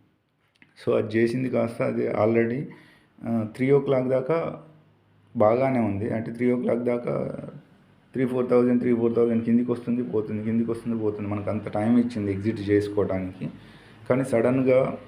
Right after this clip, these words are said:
త్రీ ఓ క్లాక్ క్యాండిల్ నేను గ్రాఫ్లో ఎక్స్‌ప్లెయిన్ చేస్తాను. అది ఎంత బుల్లిష్లో వెళ్ళిందంటే త్రీ ఓ క్లాక్కి కట్టప్ప క్యాండిల్, అది డబల్ కట్టప్ప క్యాండిల్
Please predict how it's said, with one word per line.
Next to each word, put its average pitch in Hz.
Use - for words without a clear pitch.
త్రీ 117
ఓ 123
క్లాక్ 117
క్యాండిల్ 110
నేను 104
గ్రాఫ్లో 104
ఎక్స్‌ప్లెయిన్ 110
చేస్తాను. 95
అది 110
ఎంత 120
బుల్లిష్లో 123
వెళ్ళిందంటే 110
త్రీ 107
ఓ 107
క్లాక్కి 98
కట్టప్ప 110
క్యాండిల్, 98
అది 98
డబల్ 101
కట్టప్ప 110
క్యాండిల్ 101